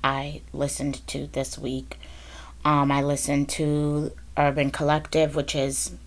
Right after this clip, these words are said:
native, kinda like me, from Boston. I believe the episode was Fatherless Men. I checked that out. Um, great content. I also checked out, um,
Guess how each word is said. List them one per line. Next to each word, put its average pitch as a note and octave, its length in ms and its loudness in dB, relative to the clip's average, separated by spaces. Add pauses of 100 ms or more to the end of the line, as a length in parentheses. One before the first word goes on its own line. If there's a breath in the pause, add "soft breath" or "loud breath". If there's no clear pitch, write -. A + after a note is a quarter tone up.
(200)
native, D3 560 4
kinda C#3+ 220 2
like C#3 160 0
me, C3+ 80 0
from C3+ 220 2
Boston. C#3 640 2 (420 loud breath)
I - 20 -14
believe E3 240 2
the - 140 4
episode C#3+ 400 4
was C#3+ 160 0
Fatherless - 580 -2
Men. D#3 400 4
I D3 60 0
checked - 340 -4
that B2+ 260 0
out. D#3 300 2 (680 loud breath)
Um, C#3+ 320 2
great C#3+ 280 0
content. C3+ 800 -2 (480 loud breath)
I D#3 180 2
also F3 460 2
checked D3+ 480 -4
out, C#3+ 640 2 (200)
um, - 800 -4